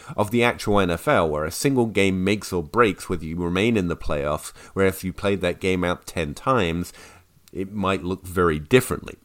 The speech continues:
All right, so when you break the things down to a smaller sample size, as always, you're gonna get more variance in it. I don't know why I've taken it here. That, that's why. Because the redraft element that we want to play in Dynasty is more prone to variance. You're more likely to get it wrong.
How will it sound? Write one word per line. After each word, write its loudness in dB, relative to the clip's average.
All 6
right, 0
so -6
when 2
you 2
break 2
the -6
things -4
down 0
to -2
a -4
smaller -2
sample -2
size, -2
as -2
always, 0
you're -4
gonna -4
get -2
more -4
variance 0
in -6
it. -6
I -10
don't -2
know -4
why 0
I've -4
taken -8
it -14
here. -6
That, 0
that's 4
why. -2
Because 0
the -4
redraft -2
element 2
that -4
we 2
want 2
to -2
play 0
in 2
Dynasty -2
is -4
more 4
prone -2
to -2
variance. 0
You're -2
more 4
likely 2
to -8
get 2
it 0
wrong. 0